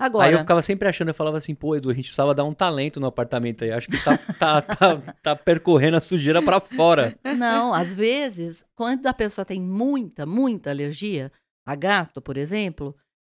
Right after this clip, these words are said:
Speaker 1: às vezes a pessoa encontra uma pessoa que tem gato, só o fato dela estar com a pessoa, ela pode ter coceira.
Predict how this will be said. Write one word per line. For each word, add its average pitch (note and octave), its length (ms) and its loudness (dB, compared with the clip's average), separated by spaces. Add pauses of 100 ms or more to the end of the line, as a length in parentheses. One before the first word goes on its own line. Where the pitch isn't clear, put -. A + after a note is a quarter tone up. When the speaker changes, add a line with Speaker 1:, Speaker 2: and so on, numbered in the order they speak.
Speaker 1:
às G#3 200 -4
vezes B3+ 280 0
a C4 60 -2
pessoa B3+ 380 -6
encontra D4+ 800 -4
uma D3+ 140 -6
pessoa D#3+ 360 -8
que - 120 -20
tem C#3+ 220 -8
gato, E3 440 -8 (240)
só A#3+ 220 0
o B3 60 -6
fato A3 360 -4
dela G3 200 -4
estar G#3 420 -6
com C4+ 220 2
a B3 60 -2
pessoa, E3+ 720 -4
ela E3 200 -4
pode D3 240 -8
ter C#3 120 -16
coceira. - 460 -14